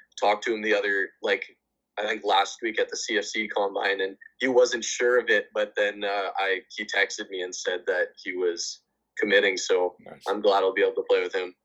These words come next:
Speaker 2: Yeah, no, that's gonna be great. You know, what else is going on? You've been doing a lot of training. Obviously, me and you have been training together for a few years. You've been putting in other time in the gym. You, you had a little mishap injury in the, in the gym the other day, but you're gonna, you're gonna bounce back. You'll be all right from that. Um,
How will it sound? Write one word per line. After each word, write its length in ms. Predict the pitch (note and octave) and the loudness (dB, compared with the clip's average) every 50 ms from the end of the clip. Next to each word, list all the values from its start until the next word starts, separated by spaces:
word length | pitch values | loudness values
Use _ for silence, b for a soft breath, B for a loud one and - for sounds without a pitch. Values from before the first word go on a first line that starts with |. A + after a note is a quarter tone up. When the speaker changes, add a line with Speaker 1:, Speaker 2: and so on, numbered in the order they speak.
| _ _ _ _ | _ _ _ _
Speaker 2:
Yeah, 220 | - F#2 F#2 - | -14 -14 -14 -12
no, 180 | - F2+ F2 F2+ | -10 -6 -4 -2
that's 160 | F2+ F2 - | -4 -4 -4
gonna 140 | - G2 F2 | -8 -8 -8
be 80 | F2 | -6
great. 280 | E2+ F2+ F2 F2+ F2 - - _ _ | 0 2 2 2 2 -2 -10 _ _
You 120 | A2 A#2+ A#2 | 0 4 6
know, 100 | A#2 A#2 | 6 10
what 160 | A#2 C3 C#3 | 10 10 10
else 160 | C#3+ D3 C3 | 10 6 4
is 80 | C3 A2 | 2 0
going 220 | A#2 A2+ G#2+ G2+ | 2 2 2 4
on? 120 | G2+ G2+ | 2 0
You've 100 | G2 F#2 | 0 -4
been 100 | G2 G2+ | -6 -4
doing 160 | G#2 A#2+ B2 A#2+ | -2 0 2 4
a 40 | |
lot 200 | A2+ A#2 A2+ A2 | 4 4 4 2
of 40 | G#2+ | 0
training. 320 | - - B2+ B2 B2 B2 A#2 | 0 0 0 0 0 2 2
Obviously, 320 | A2 A2 G#2+ - - G#2+ | 2 2 2 0 -6 -4
me 180 | G#2 A2 A2+ A2+ | -2 -2 0 0
and 60 | A2+ | 0
you 80 | A2+ | -2
have 60 | A2+ A2+ | -2 -2
been 100 | A2+ G#2 | -4 -2
training 320 | - A#2+ A2+ A2 A2 G#2+ | 0 -2 0 0 0 -2
together 260 | G#2 G#2 G#2+ A2 A2 | 0 4 4 4 4
for 140 | - - G#2+ | 2 -2 -6
a 40 | - | -8
few 220 | - - A2+ A2 | -6 -6 -6 -4
years. 460 | G#2+ G#2 A2 A2+ A#2 A#2 A#2 - - _ _ _ _ _ _ _ _ _ _ _ _ _ _ _ _ _ - | -4 -2 -2 -2 -2 -4 -6 -8 -16 _ _ _ _ _ _ _ _ _ _ _ _ _ _ _ _ _ -10
You've 120 | B2+ A2+ | -8 -6
been 100 | A2 G#2+ | -6 -4
putting 200 | - A#2+ A#2+ G#2+ | -4 -6 -4 -2
in 120 | A2 G#2 G#2+ | -2 0 0
other 180 | G#2+ G#2+ A2 | 0 0 0
time 220 | G#2 - A2 G#2+ G#2 | 0 0 0 0 0
in 60 | G2+ | -2
the 60 | G2 | -4
gym. 300 | G2 F#2 G#2 A2 A2 G#2+ | -4 -2 -2 -2 0 0
You, 160 | F#2+ F#2 A2 - - | -2 -4 -6 -8 -10
you 140 | G2+ F#2 | -6 -6
had 100 | G2 F#2+ | -4 -4
a 40 | G2+ | -2
little 200 | F#2+ G2+ G2+ G2 | -2 -2 -2 -2
mishap 460 | F#2+ G2+ G2 - - G#2+ G#2 G2 - | -2 -4 -6 -4 -2 -2 -2 -2 -2
injury 360 | G#2+ G#2 G#2 - - - A2 A2 | -4 -6 -6 -8 -10 -8 -8 -8
in 100 | G2+ G2 | -6 -6
the, 180 | G2 G2 F#2+ _ _ | -8 -10 -10 _ _
in 60 | G2 | -12
the 80 | G2 G2 | -12 -12
gym 220 | - - G2+ G2 | -6 -6 -6 -4
the 100 | G2+ G2+ | -2 -2
other 140 | G2+ G#2 G2+ | -2 -2 -2
day, 140 | G2 G#2 A2 | -2 -4 -4
but 160 | G#2 G#2 G2 F#2 | -4 -6 -8 -8
you're 140 | F#2+ G2 | -12 -10
gonna, 140 | - F#2 F2+ - - _ _ | -8 -8 -8 -10 -12 _ _
you're 120 | F#2+ G2+ | -10 -10
gonna 100 | G2 F#2 | -10 -6
bounce 200 | E2+ F#2 G2 F2+ | -4 -4 -6 -4
back. 240 | - F#2+ G2+ G#2+ - | -4 -4 -4 -4 -6
You'll 80 | G#2+ F2+ | -6 -4
be 80 | F#2 | -4
all 80 | F2+ F2+ | -2 -2
right 180 | F2+ F2+ F2 | -2 -4 -4
from 120 | - F2 F2 | -6 -12 -8
that. 240 | F#2 F#2+ G#2 - - B B B B B B B B B _ F2+ | -4 -4 -4 -6 -8 B B B B B B B B B _ -4
Um, 380 | F#2 F#2+ F#2+ F#2+ F#2 F2+ F2+ | -2 -2 0 -2 -2 -4 -6